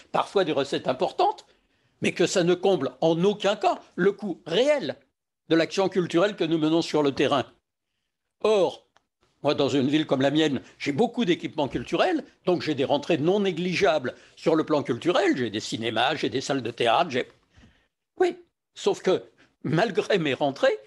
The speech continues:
je suis évidemment très déficitaire et que ça n'est que par l'apport de subventions ou de participation que la politique culturelle peut être équilibrée. Ça veut dire qu'on prend nos recettes, qu'on ne déduit pas nos dépenses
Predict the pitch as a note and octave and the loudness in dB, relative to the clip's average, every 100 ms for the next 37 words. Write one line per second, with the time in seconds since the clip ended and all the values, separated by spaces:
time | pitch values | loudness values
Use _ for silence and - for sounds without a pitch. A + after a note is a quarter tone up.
0 | _ _ _ _ _ _ _ _ _ - | _ _ _ _ _ _ _ _ _ -6
1 | C#3+ - F#3 D#3 C3+ C#3+ D3+ B3 - E3+ | -4 0 2 2 0 0 0 0 -2 -4
2 | C#3 D#3 - D#3+ - C#3+ A3 D4 G#3+ C#3+ | -2 -4 -4 -10 -10 -4 0 0 -2 -4
3 | D#3 - D#3 D3+ D3+ C#3 C3 D#3+ C3+ - | -6 -2 -2 -2 -2 -2 0 0 0 -4
4 | _ - F3+ F#3 G3+ F#3 D3+ - _ _ | _ -2 -2 0 0 2 0 -4 _ _
5 | _ - C#3+ - B2 C#3 F3 - E4 E4 | _ -4 -2 -2 0 0 -2 0 0 0
6 | - E3+ D3+ C3 C#3+ - C#3 - A#2+ D#3 | -6 -4 -2 0 -2 -4 -14 -10 -4 -2
7 | - D#4+ E4+ _ _ _ _ _ _ - | 2 0 0 _ _ _ _ _ _ 0
8 | D#3+ D#3+ E3 E3 D#3+ C3 D3+ B2 F3+ B3 | 0 2 0 -2 -6 -6 -6 0 0 0
9 | F3 D#3 D#3 C#3+ B2 B2+ C3+ - - - | 0 0 0 -6 -6 -6 -6 -8 -14 -2
10 | B3 B3 A#3+ - E3 - E3+ C#3 B2+ E3+ | 0 0 -2 -2 -4 0 -2 0 -2 -2
11 | - A#3+ - _ _ _ _ - F3 E3+ | 0 0 -2 _ _ _ _ -2 0 2
12 | F#3+ E3+ F#3+ F#3+ E3+ C#3+ B2 B2+ C#3+ C4 | 0 -2 -6 0 0 0 -4 -4 0 0
13 | D#4+ | 0